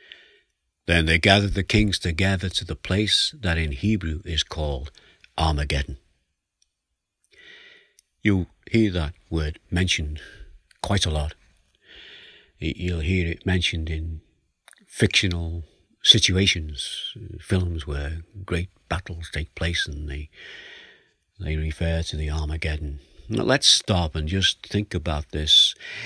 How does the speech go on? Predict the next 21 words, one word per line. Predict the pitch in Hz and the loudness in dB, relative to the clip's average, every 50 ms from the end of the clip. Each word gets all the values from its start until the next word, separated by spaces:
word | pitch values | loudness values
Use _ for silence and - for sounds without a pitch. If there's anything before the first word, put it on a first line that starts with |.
| - - - - | -12 -12 -14 -4
and | - 92 95 | -4 -4 0
think | - 131 139 - - | 2 0 0 2 0
of | 131 107 95 | -2 0 2
what | 104 104 - - | 0 0 0 0
we | 107 95 85 | 0 0 0
know | 80 80 78 82 85 87 90 87 | 0 0 0 0 0 0 0 -2
from | 80 - 90 82 78 | -2 -4 -4 -4 -2
the | 78 73 | -4 -4
text, | - - - - 76 71 - - - - - - - _ _ | -2 -2 0 0 0 -2 0 -2 -2 -2 -2 -8 -20 _ _
from | - - 82 80 | -4 -2 -2 -2
what | 80 85 95 113 107 | 0 0 -2 0 0
is | 107 104 95 87 | 0 0 0 -2
being | - _ 95 90 87 85 87 85 | -2 _ -2 -2 0 -2 -4 -4
said. | - - - - - - 82 76 73 78 - - _ _ _ _ _ _ _ _ _ _ _ _ _ _ _ - - - - - - - - | -4 -2 -2 -2 -2 -2 -2 -4 -4 -4 -8 -12 _ _ _ _ _ _ _ _ _ _ _ _ _ _ _ -16 -14 -10 -10 -10 -10 2 4
The | 120 | 6
word | 107 113 131 151 151 - - | 8 8 8 8 6 4 0
Armageddon | - 117 110 104 98 92 78 - 92 85 87 - 87 80 78 | 2 2 4 4 2 2 2 2 0 0 0 -2 -4 -4 -2
means | 80 80 80 80 80 80 - - - _ _ | -2 -2 -2 -2 -2 -2 -4 -4 -6 _ _
Mount | - 82 82 85 92 95 92 92 90 - - - _ | -4 -2 0 0 0 0 0 -2 -4 -6 -8 -8 _
of | - 82 80 73 73 | -6 -4 -4 -4 -4
Megiddo. | 73 76 78 90 95 87 90 76 78 73 67 71 | -4 0 2 2 2 2 2 -2 -2 -4 -6 -8